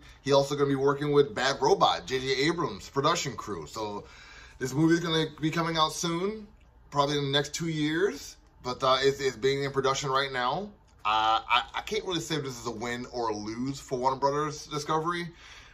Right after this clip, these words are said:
but, uh, some fans are happy, some fans are not so happy. This guy right here. But, you know, we got a new Constantine movie with Keanu Reeves. I think it's a series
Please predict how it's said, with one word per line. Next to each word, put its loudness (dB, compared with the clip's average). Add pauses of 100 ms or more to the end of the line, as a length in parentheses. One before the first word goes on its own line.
but, 0
uh, 2
some 2
fans 0
are 0
happy, 0 (420)
some 0
fans 0
are 0
not 0
so 0
happy. -2 (500)
This -8
guy 2
right 0
here. -8
But, -4
you 2
know, 2 (380)
we 2
got 8
a -2
new 2
Constantine 0
movie 0
with -2
Keanu 0
Reeves. 0
I 0
think -4
it's -8
a -12
series -6